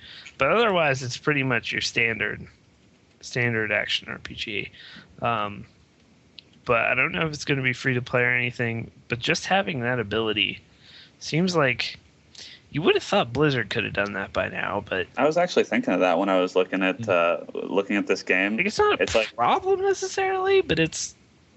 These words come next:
Speaker 1: it'd be
Speaker 2: Well,
Speaker 1: nice.
Speaker 2: I just, I was thinking that would make,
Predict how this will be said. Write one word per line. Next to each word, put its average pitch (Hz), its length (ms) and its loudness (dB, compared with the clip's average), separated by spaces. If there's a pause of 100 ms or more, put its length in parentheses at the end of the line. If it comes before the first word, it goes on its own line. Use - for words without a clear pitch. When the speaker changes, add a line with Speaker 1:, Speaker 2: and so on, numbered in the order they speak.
(160)
Speaker 1:
it'd 196 120 -8
be - 100 6
Speaker 2:
Well, 135 100 8
Speaker 1:
nice. 185 160 4
Speaker 2:
I - 20 2
just, - 260 -2
I 127 60 4
was 143 180 2
thinking 147 360 0
that 120 160 4
would 135 120 0
make, 127 360 0